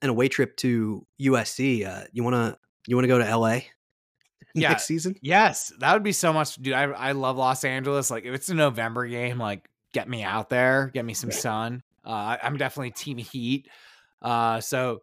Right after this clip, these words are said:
Speaker 2: away matchups, some, some pretty tough ones. Uh, got at Minnesota last time we played
Speaker 1: Mm-hmm.
Speaker 2: there. Uh, you know, didn't come out with the W, so that could be a, a tough game. Uh, even though they haven't been doing quite as well this season. Uh, Purdue, they lost Je-,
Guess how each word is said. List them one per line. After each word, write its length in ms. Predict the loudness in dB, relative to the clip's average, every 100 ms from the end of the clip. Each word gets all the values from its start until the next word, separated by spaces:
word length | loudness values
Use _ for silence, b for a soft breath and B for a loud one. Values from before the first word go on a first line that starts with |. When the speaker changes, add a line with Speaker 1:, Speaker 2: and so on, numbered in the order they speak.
| -4
Speaker 2:
away 280 | 2 2
matchups, 400 | 4 0 -2 -6
some, 320 | -12 -10 -10 -12 _
some 180 | -14 -8
pretty 180 | -6 -4
tough 300 | 0 0 0
ones. 280 | -8 -8 -8
Uh, 400 | -4 -4 -4 -8
got 200 | -4 -4
at 220 | -2 -6 -4
Minnesota 800 | -6 -4 -2 0 2 2 0 -2 _ _ _ _ -4
last 240 | -2 -2
time 180 | -2 -2
we 100 | -2
played 320 | -2 -2 -2
Speaker 1:
Mm-hmm. 120 | 4 6
Speaker 2:
there. 420 | 8 6 4 2
Uh, 500 | 0 0 0 -2 -4 -8 _
you 100 | -10
know, 60 | -6
didn't 280 | -4 -4 -4
come 140 | -2
out 140 | 0
with 80 | 2
the 80 | 2
W, 500 | 2 2 0 0 0
so 160 | 0 -2
that 160 | -2
could 120 | -2
be 140 | 0 2
a, 120 | 0 -2
a 60 |
tough 280 | -2 -2 -2
game. 420 | -2 0 0 -2 -6 -14 _ _ _
Uh, 460 | -8 -4 -4 -4 -8 -14 _
even 140 | -6
though 120 | 0 2
they 80 |
haven't 180 | 2 0
been 220 | -6 -10
doing 240 | -10 -10 -12
quite 240 | -2 0 0
as 120 | -2
well 160 | -6
this 160 | -6 -10
season. 480 | -10 -10 -10 -12 -14 -18 _ _ _
Uh, 200 | -4 -2
Purdue, 600 | -2 -4 0 6 8 8 8
they 140 | 4
lost 300 | 2 2 -2
Je-, 80 | -10